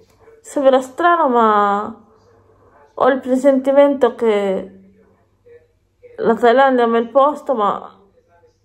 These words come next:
ci sono, ci sono dei bei posti per andare in Thailandia, ma bisogna stare attenti dove si va.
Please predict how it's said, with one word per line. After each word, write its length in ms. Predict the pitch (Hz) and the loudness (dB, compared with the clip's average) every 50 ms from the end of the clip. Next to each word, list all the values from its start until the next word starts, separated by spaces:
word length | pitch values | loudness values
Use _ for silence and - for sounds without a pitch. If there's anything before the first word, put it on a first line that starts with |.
| _ _ - | _ _ -18
ci 140 | - 254 | -16 -16
sono, 500 | 247 - - 320 311 277 240 214 - - - - _ _ | -14 -4 0 0 0 0 0 -4 -8 -12 -18 -20 _ _
ci 120 | _ - 294 | _ -16 -6
sono 260 | - - 440 392 285 | 0 0 2 2 2
dei 100 | 226 226 | 0 -2
bei 160 | 214 208 196 | 0 -2 -4
posti 440 | 196 196 202 208 208 208 - - 202 | -2 -4 -4 -6 -6 -4 -4 -4 -4
per 80 | 196 196 | -2 -4
andare 260 | 196 196 190 185 190 | -4 -4 -4 -4 -4
in 140 | 190 190 190 | -4 -4 -4
Thailandia, 480 | 202 196 175 180 202 196 190 196 196 | -4 -2 -2 -2 -2 -4 -4 -6 -6
ma 60 | 202 | -6
bisogna 340 | 196 196 220 220 254 240 240 | -6 -8 -4 -2 -2 -2 -2
stare 220 | 233 - 254 - 233 | -4 -4 -2 -2 -2
attenti 520 | 233 - - 294 294 294 294 277 277 - | -4 -4 -2 -2 -2 -2 -2 -6 -4 -2
dove 220 | - 180 185 220 | 0 0 2 0
si 180 | - - - 220 | -2 -4 -4 -4
va. 220 | 196 185 185 190 | -4 -4 -4 -6